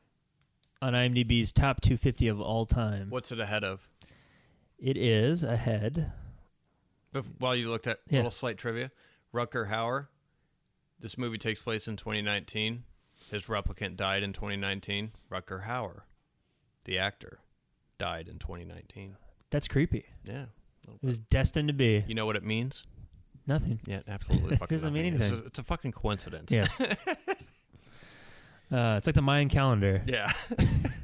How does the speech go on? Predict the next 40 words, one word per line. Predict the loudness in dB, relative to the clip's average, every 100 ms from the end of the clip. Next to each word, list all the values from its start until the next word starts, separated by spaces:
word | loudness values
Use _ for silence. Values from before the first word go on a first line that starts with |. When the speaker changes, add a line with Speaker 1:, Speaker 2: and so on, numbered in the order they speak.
| 2 4
Speaker 1:
They | 6
were |
like, | 4 2 -2 -12 2
"Rutger | 4 6 6
Hauer, | 8 8 8
when | 8
he | 6
Speaker 2:
Yeah. | 6 6
Speaker 1:
dies, | 6 6 6
that's | 4 4 4 6
when" | 6
Speaker 2:
Nostradamus. | 6 4 4 4
Obviously, | 4 2 4 2 2 2
that | 2
guy's | 4 2 2
fucking | 2 2
wrong | 4 4 4 4
about | 4 4
a |
lot | 4 4
of | 4
shit. | 2 2 0 4
Speaker 1:
Yeah. | 6 6 4 -4 -10
Speaker 2:
<laughs> | -10 -12 -20 -20 -20 -20 -20 -20 -20 -20 -4
Speaker 1:
It's, | 2 4 2 -2 0
uh, | 4 6 8 6 4 2 -2
Just | 4 4 6
Before | 4 2 4 4 4 4
the | 2 2
Gold | 4 4 4 2
Rush, | 0 -2 -6 -8 -10 _ _ _ -8
starring | 0 2 0
Charlie | 0 0 2 0
Chaplin. | 0 2 2 0 -4 -6 -10
Speaker 2:
Okay. | -8 -2 -2 -2 -8 -20 _ _ -4
Anything | -2 0 0 0
else | -2 -2
that | -4
I've | -6
seen? | -4 -4 -4